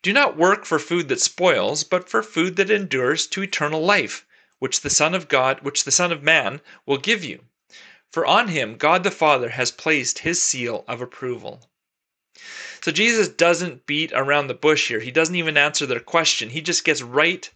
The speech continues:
to the chase. "Very truly, I tell you, you say you're looking for me, but not because you saw the signs I performed, but because you ate the loaves and had your fill."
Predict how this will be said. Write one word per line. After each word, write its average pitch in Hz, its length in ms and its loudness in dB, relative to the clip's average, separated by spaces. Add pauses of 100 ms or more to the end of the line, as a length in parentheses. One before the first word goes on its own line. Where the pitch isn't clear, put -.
to 156 120 -4
the 143 80 -2
chase. 131 520 0 (420)
"Very 185 280 2
truly, 190 500 -2
I 143 140 2
tell 190 280 -2
you, 120 340 -8 (560)
you 131 120 -12
say 269 200 2
you're 185 160 2
looking 196 280 0
for 120 200 -10
me, 120 200 -4
but 147 340 -2 (380)
not 202 240 0
because 180 340 -2
you 156 60 -4
saw 160 200 2
the 131 100 -2
signs 208 380 2
I 131 60 4
performed, 123 460 -4
but 170 120 -4
because 190 400 -2
you 196 200 -6
ate 233 280 2
the 160 80 0
loaves 143 360 2
and 131 100 -10
had 135 220 0
your 123 80 -4
fill." 90 420 -4